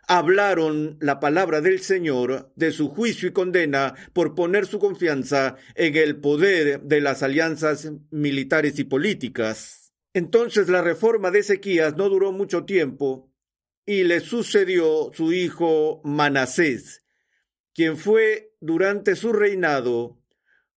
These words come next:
uno de los reyes más malvados en el reino del sur.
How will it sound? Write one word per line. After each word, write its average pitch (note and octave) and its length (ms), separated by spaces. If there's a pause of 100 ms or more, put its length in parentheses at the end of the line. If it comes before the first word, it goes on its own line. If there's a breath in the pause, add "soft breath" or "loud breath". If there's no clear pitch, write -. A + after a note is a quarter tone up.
(160)
uno G#3+ 340
de F#3+ 120
los E3 160
reyes F3+ 520
más F#3 280
malvados C3+ 760
en D#3+ 200
el C#3+ 520 (140)
reino C3+ 920
del C3 500
sur. C3 540